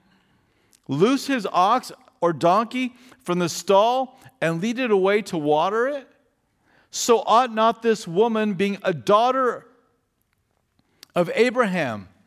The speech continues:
whom Satan has bound," think of it, "for eighteen years,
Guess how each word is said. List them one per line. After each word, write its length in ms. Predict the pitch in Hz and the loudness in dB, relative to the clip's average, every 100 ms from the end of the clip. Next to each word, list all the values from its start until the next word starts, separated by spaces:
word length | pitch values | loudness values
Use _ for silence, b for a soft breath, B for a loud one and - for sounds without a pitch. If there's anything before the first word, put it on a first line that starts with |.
| _ _ _ _ _ _ _ | _ _ _ _ _ _ _
whom 180 | 220 220 | 0 0
Satan 480 | 208 - 254 262 247 | -2 0 0 0 -4
has 220 | 220 190 | -4 -2
bound," 640 | 185 220 185 143 113 101 _ _ _ - | 0 2 2 0 -4 -14 _ _ _ -4
think 260 | 320 339 | -2 2
of 160 | 330 240 | 2 4
it, 260 | 185 139 | 2 0
"for 160 | - 269 | -2 2
eighteen 520 | 302 302 - 294 277 | 2 0 -6 -4 -2
years, 600 | 262 262 220 151 123 - | -2 2 2 0 -4 -10